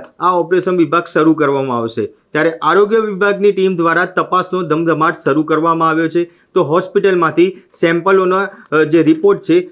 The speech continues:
તે સેમ્પલો લેવામાં આવ્યા છે અને તેનો રિપોર્ટ છે તે રિપોર્ટ આવ્યા બાદ આ આખો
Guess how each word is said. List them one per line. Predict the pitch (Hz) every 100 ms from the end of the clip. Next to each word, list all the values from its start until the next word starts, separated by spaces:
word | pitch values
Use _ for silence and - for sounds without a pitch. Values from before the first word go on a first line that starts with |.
| _
તે | 180
સેમ્પલો | 170 151 156 190 196
લેવામાં | 190 190 190 190
આવ્યા | 190 196
છે | 196
અને | 202 185
તેનો | 180 185
રિપોર્ટ | 165 156 190 175
છે | 160 180
તે | 185
રિપોર્ટ | 147 151 190 175
આવ્યા | 165 156
બાદ | 160 170 - - -
આ | 180 185
આખો | - 196 190 143